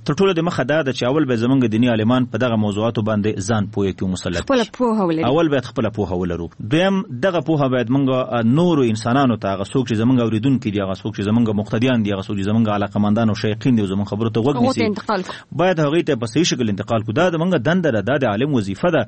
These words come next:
Speaker 1: زموږ دنده یوازې دا نه ده چې خلکو ته بس یوازې کلمه او مونځ او اودس او روژه وښیو.
Speaker 2: بله.
Speaker 1: رسول الله صلی الله علیه وسلم یو بهترین ډاکټر و. هغه وایي: «ما انزل الله داء الا انزل له شفاء.» الله هیڅ یو مرض نه ده پیدا کړی مګر د هغې دپاره یې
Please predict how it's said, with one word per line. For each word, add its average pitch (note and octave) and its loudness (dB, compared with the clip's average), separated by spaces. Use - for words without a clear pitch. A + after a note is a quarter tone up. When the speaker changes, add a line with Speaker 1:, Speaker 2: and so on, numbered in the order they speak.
Speaker 1:
زموږ F#3 2
دنده F#3+ 0
یوازې E3 2
دا D#3+ 0
نه G3 2
ده G3 2
چې D3 -4
خلکو D#3+ 0
ته C3+ 0
بس B2 -2
یوازې C3+ 2
کلمه A#2+ 2
او C#3 4
مونځ C3+ 2
او B2 4
اودس B2+ 0
او A#2 2
روژه A2 2
وښیو. G#2+ 0
Speaker 2:
بله. G3 -2
Speaker 1:
رسول D3+ 0
الله G3+ 4
صلی E3+ 0
الله D3 0
علیه D#3 2
وسلم D#3 -2
یو B2 4
بهترین C#3 0
ډاکټر A#2 -2
و. E2+ -6
هغه C3 2
وایي: G3 2
«ما E3+ 0
انزل C#3 2
الله C#3+ 0
داء D3+ 2
الا B2 2
انزل A#2 2
له G#2+ 0
شفاء.» A2 -2
الله C#3+ 2
هیڅ D#3 -2
یو B2+ 2
مرض A#2 2
نه D3+ 4
ده D3+ 2
پیدا A#2 0
کړی A2 -4
مګر A2 -2
د A2 -2
هغې A#2 0
دپاره A2+ 0
یې A2+ 2